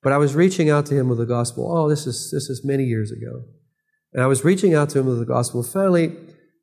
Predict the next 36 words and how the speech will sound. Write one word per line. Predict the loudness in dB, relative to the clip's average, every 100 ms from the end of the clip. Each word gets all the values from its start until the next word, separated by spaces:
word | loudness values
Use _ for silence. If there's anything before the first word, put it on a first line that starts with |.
| _ _
he | 2 2
agreed | 4 4 4
to | 2
come | 0 -2
to | 0 0
a |
service | 0 0 0 0 -4 -4
that | -4
I |
was | -4 -6
preaching | -6 -6 -4 -6 -6
at. | -8 -12 -20 _ _ _ _ _ _ -2
And | 2 4 2 -4 -14 -6
he | -4 0
came | 2 2
to | 2
the | 0
service, | 2 2 4 2 -2
and | -4 -4 -4
I | -4
was | -2 0
so | 2
happy | 2 0 0
to | -4
see | -6 -2 0
him | 0 -2 -10 _ _ _ _
show | -4 2 4
up. | 4 2 -2 -6
And, | -2 0 0 -4 -14 -20 -20 _ _ _ _ _ _ -8
uh, | -6 0
in | 2
the | 2
course | 4 4 4 0
of |
the | 0
service, | 0 2 4 2 0 -6